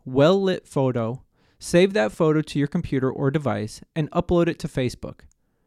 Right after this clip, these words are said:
The company explains that it will not accept digitally altered photos for verification. But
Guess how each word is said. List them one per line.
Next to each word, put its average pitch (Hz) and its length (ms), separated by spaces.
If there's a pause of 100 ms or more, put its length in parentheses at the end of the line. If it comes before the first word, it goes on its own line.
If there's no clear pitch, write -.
(320)
The 151 100
company 214 320
explains 139 480
that 143 140
it 120 80
will 131 100
not 123 360
accept 117 440
digitally 180 720
altered 151 440
photos 120 440
for 131 120
verification. 120 720 (480)
But 190 360